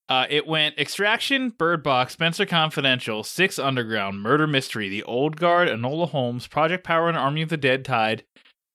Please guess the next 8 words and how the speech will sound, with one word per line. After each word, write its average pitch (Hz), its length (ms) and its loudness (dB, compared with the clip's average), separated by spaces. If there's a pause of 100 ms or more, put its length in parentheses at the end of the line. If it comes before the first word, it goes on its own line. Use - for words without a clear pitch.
(260)
for 117 100 -8
eight, 127 180 -4
nine, 110 280 -4
and 110 100 -6
then 113 100 -4
Fatherhood." 107 540 -2 (1200)
So, 107 520 0 (1160)
yeah. 117 420 -2